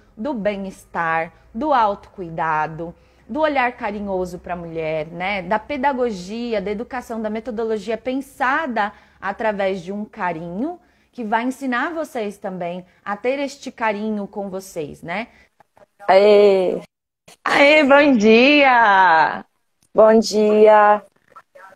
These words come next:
Speaker 2: Oi, gente, bom dia a todos, todas e todos.
Speaker 1: Esta é Érica,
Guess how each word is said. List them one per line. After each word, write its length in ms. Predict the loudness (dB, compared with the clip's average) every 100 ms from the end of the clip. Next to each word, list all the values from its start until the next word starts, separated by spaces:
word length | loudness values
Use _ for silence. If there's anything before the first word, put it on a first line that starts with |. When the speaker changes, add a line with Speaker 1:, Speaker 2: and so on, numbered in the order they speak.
| _ _ _ _ _ 0
Speaker 2:
Oi, 260 | 4 4 2
gente, 920 | -2 2 4 6 4 2 -2 -6 -2
bom 180 | 2 2
dia 220 | 4 2
a 40 |
todos, 1200 | 2 -2 2 4 6 4 0 -4 -2 -4 -4 -8 -12 _ -20 -20 _ _ _ _ _ _
todas 440 | 2 4 2 -2
e 60 | -4 -6
todos. 880 | 2 4 4 2 -6 -6 -8 -8 -10 -14 -20 _ _ -20 _ _ _ _ -2
Speaker 1:
Esta 320 | 0 2 4
é 280 | 6 6 6
Érica, 480 | 2 2 0 0